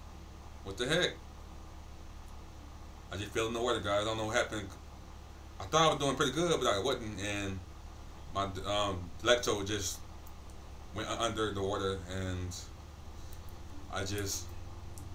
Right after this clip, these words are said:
like, what the heck? Know what I mean? So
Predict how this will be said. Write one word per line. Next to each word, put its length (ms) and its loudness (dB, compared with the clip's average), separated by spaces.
like, 120 2
what 100 -2
the 100 -2
heck? 220 4
Know 60 -2
what 80 0
I 40 2
mean? 160 0
So 300 2